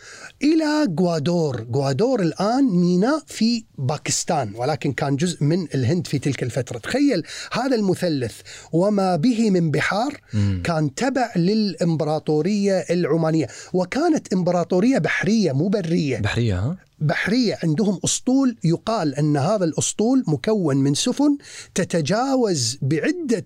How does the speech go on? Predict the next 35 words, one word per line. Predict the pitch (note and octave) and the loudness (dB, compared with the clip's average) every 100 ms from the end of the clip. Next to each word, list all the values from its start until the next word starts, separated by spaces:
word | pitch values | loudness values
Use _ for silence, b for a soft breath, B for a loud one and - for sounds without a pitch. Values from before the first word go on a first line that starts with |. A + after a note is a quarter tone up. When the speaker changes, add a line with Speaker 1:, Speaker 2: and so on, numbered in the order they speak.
| - | -4
Speaker 1:
مئات | D#3 D#3 F#3 G3 - | -2 0 -2 -2 -2
إن | E3 | 0
لم | D#3+ F3+ | 2 0
يكن | - E3+ | 0 -2
الآلاف | D3+ E3 C4+ - B B B B - | 0 0 -2 -6 B B B B -6
الأسطول | F3+ F3 D3+ - A3+ | -6 -4 -4 0 0
الفرنسي، | E3+ - C3 A2+ - - _ _ _ _ _ - | 0 -2 -4 -2 -4 -8 _ _ _ _ _ -6
اللي | E3 E3+ | -2 0
هو | G3 F#3 | 0 0
كان | F#3 G3 | 0 0
من | E3+ D#3+ | 0 -2
أقوى | A3+ - F3 | -4 -2 -2
الأساطيل. | D3+ - C#3+ F#2 A#3 B2+ - | -2 -2 -2 0 0 -2 -4
Speaker 2:
إيه، | |
إيه. | F#2 F#2+ C#3 | -4 -4 0
Speaker 1:
وقبل | F3 F#3+ E3 F3 A#3+ C4+ B3 | 0 0 -2 -2 0 0 0
تطور | G3 - A#3 G#3+ F3 | -2 -2 0 0 0
الأسطول | D#3+ - - A3 A3 D3 | 0 -2 0 0 0 -2
طبعًا | F#3 D3 D#3+ E3 | -4 0 0 0
البريطاني | D#3 E3 D#3 D3 C3+ C3 B2+ F#3+ - A#3+ G3+ | 0 2 2 2 2 0 0 0 0 0 2
اللي | D3+ C#3+ | 2 0
كان | - E3 C#3+ D3 | 0 -2 0 0
نمبر | D#3 B2+ B2 | 0 -2 0
ون، | G3 C#4 | 2 2
وبعدين | E3 D3 F#3 F3 | 2 0 2 2
بدأ | E3 D#3+ | 0 -2
الأسطول | - - F3 D3+ | -4 0 2 2
الألماني، | C3 C3 C3 F3 D#3 C3+ A#2+ | 0 0 0 2 2 0 -2
آه، | A#2 A#2+ | -6 -6
ينافسه. | C3+ C3+ A2 - - | -2 -2 -2 -6 -6
Speaker 2:
فهم | - B2 B2 B2 | -4 0 2 2
أكثر | B2 - C#3+ C3 B2 | -2 -4 -4 -4 -2
دولة | A#2 A#2 A#2 | 0 2 0
استفادت | A#2+ - A2 G#2+ A2 A2+ - | -2 -4 0 0 0 -2 0
من، | G2+ G#2+ | 0 0